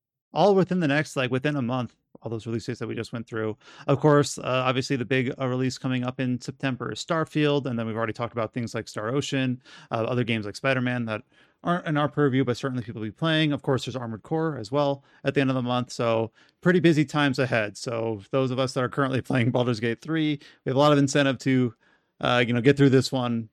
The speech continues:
before our plate becomes too full. But, uh, before I start wrapping up with the sign-off, I do wanna say just thank you for Quentin for jumping on, uh, this week's podcast to talk at length with us about both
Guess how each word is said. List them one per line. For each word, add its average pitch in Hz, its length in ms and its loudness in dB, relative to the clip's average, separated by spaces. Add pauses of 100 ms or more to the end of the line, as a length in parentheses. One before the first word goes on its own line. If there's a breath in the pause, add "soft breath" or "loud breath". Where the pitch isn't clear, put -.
(100)
before 120 420 -2
our 117 140 -2
plate 117 320 -4
becomes 113 420 -6
too 113 220 -2
full. 107 400 -10 (400)
But, 117 240 -2 (380 soft breath)
uh, 147 160 4
before 208 320 2
I 196 60 4
start 180 200 2
wrapping 165 300 0
up 160 120 -2
with 147 120 -4
the 131 60 -4
sign-off, 160 600 -2
I 139 80 -2
do 135 180 2
wanna 139 280 2
say 131 320 0
just 123 240 -4
thank 135 200 -2
you 131 120 0
for 127 120 -4
Quentin 143 480 -4
for 120 220 -4
jumping 123 320 -4
on, 120 320 -4 (340 loud breath)
uh, 135 140 0
this 127 160 0
week's 143 160 -2
podcast 156 460 0
to 151 80 -4
talk 127 260 -4
at 127 80 -4
length 123 300 -4
with 131 180 0
us 160 220 -2
about 127 500 -2
both 127 380 0